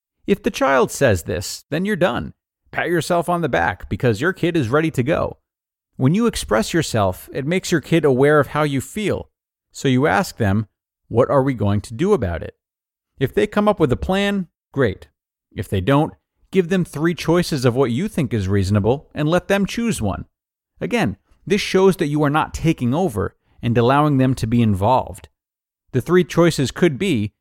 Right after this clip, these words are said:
talk to your friends on the phone first and vent it out with them. Go to the gym before coming home.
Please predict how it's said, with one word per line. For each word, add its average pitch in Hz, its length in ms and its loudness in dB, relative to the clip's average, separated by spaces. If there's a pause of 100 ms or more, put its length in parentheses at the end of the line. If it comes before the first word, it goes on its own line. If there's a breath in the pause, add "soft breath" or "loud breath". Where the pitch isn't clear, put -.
(520)
talk 139 220 0
to 135 80 2
your 143 100 4
friends 160 340 0
on 160 120 0
the 147 60 0
phone 170 280 0
first 117 420 -2
and 120 160 -2
vent 127 220 0
it 123 80 2
out 107 160 0
with 147 140 -6
them. 175 280 -4 (640)
Go 120 160 4
to 156 120 -2
the 151 100 0
gym 160 300 0
before 151 320 2
coming 143 280 -2
home. 123 420 -2